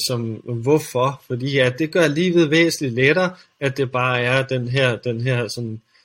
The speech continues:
sådan, sådan meget sort-hvid tilgang til mad. Udfordringen er bare, at hvis man er den type, så er der højst sandsynligt et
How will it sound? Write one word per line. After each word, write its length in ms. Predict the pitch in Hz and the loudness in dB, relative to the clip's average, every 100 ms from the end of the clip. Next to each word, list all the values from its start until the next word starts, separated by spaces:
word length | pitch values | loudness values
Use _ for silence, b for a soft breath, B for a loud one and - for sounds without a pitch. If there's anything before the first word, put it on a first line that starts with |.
| _ | _
sådan, 300 | - 123 113 | -8 -8 -8
sådan 200 | 135 131 | -6 -2
meget 240 | 127 143 | 2 2
sort-hvid 540 | - 147 127 123 170 139 - | 2 0 0 2 2 2 0
tilgang 520 | 131 120 120 98 - - | -2 0 -2 -4 -6 -4
til 300 | 120 113 117 | -4 -4 -8
mad. 280 | 117 98 104 - _ _ _ _ _ _ _ _ _ _ - | -8 -8 -8 -12 _ _ _ _ _ _ _ _ _ _ 2
Udfordringen 640 | 208 233 190 139 131 123 | 2 4 2 2 2 2
er 240 | 131 165 | 2 0
bare, 380 | 151 143 151 120 | 0 2 2 2
at 200 | 123 117 _ | -2 -4 _
hvis 300 | 127 139 135 - - | -6 -2 0 -2 -4
man 300 | - 135 127 | -2 0 0
er 260 | 143 175 180 | 0 -2 0
den 280 | 175 165 151 | 0 0 -2
type, 520 | - 185 214 214 135 _ _ _ - - | -2 -2 -4 -4 -8 _ _ _ -8 -2
så 80 | 151 | 0
er 180 | 147 | 2
der 100 | 170 | 0
højst 360 | 147 170 185 165 | -2 -2 0 -2
sandsynligt 640 | 160 127 175 170 170 147 | -4 -2 0 0 0 -2
et 200 | 127 120 | -2 -4